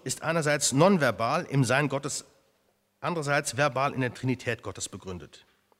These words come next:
Die Kommunikation in der Trinität ermöglicht die Kommunikation des Menschen mit Gott und den Mitmenschen. Zweitens, die menschliche Sprache ist aufgrund ihrer Geschöpflichkeit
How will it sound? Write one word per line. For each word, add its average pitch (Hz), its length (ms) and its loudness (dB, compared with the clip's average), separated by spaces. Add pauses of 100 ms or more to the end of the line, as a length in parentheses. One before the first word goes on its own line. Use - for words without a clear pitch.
(540)
Die 139 60 -10
Kommunikation 208 600 2
in 160 60 2
der 143 80 0
Trinität 151 480 0
ermöglicht 135 360 -2
die 135 60 -6
Kommunikation 131 640 -2
des 110 140 -4
Menschen 131 280 -4
mit 120 140 -6
Gott - 300 -6 (300)
und 139 160 0
den 120 120 -4
Mitmenschen. 98 520 -12 (4000)
Zweitens, 165 340 -2
die 156 80 0
menschliche 180 400 -2
Sprache 143 340 -4
ist 160 140 -2
aufgrund 160 320 0
ihrer 147 180 -2
Geschöpflichkeit 131 1080 -6